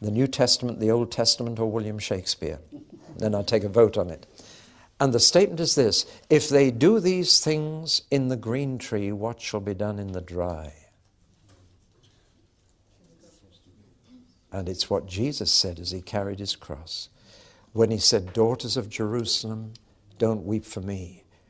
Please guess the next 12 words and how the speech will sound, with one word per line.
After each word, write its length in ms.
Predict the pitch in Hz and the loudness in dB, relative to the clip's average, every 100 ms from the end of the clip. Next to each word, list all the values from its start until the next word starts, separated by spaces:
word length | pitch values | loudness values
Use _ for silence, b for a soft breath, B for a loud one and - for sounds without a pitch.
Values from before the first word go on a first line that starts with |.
| b - | b -8
weep 240 | 92 101 | -6 -6
for 160 | - 98 | -6 -6
yourselves, 760 | 92 90 - 92 85 80 78 | -4 -2 -2 -4 -10 -14 -16
for 120 | - | -14
the 100 | 80 | -14
days 380 | 78 87 90 85 | -12 -8 -8 -10
are 40 | 82 | -14
coming." 380 | - 87 82 _ _ - _ _ _ _ _ _ _ b b b b b b _ | -12 -14 -16 _ _ -20 _ _ _ _ _ _ _ b b b b b b _
And 120 | 107 | -4
he 100 | 104 | -2
was 120 | 110 | -2
pointing 680 | - - 151 131 - 80 107 | -4 -4 -4 -4 -10 -12 -14